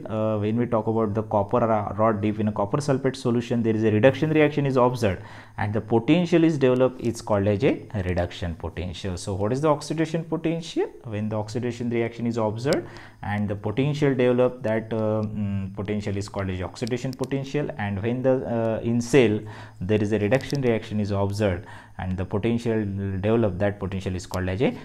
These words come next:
reduction potential. This is all about the electrode potential. Now let's see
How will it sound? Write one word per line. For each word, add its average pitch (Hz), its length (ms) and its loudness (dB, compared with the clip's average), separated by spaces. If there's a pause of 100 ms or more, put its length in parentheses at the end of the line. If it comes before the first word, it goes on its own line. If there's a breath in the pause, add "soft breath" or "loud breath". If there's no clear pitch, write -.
(280 loud breath)
reduction 82 440 -6
potential. - 600 -10 (120)
This 127 140 -4
is 165 120 4
all 147 200 10
about 135 340 4
the 131 240 0
electrode 107 500 2
potential. 107 600 -2 (800 loud breath)
Now 139 280 10
let's 131 320 6
see 104 460 4